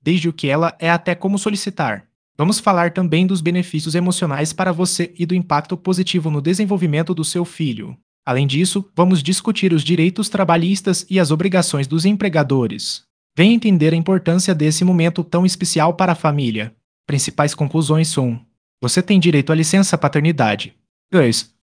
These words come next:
a licença pode durar até setenta e cinco dias. Três,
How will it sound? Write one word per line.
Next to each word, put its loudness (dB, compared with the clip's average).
a -6
licença -2
pode 0
durar 2
até 0
setenta -2
e 2
cinco -2
dias. -4
Três, 4